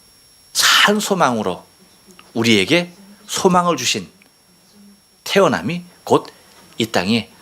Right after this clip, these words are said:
아기 예수의 탄생이었던 것입니다.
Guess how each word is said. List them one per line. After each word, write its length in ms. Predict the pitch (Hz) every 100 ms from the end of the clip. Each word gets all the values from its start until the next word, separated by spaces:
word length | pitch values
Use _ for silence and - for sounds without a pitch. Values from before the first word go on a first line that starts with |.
| - -
아기 480 | 95 95 98 131 110
예수의 460 | 90 - 104 127 - - -
탄생이었던 920 | - - 160 - 147 147 104 87 101
것입니다. 440 | 95 - - -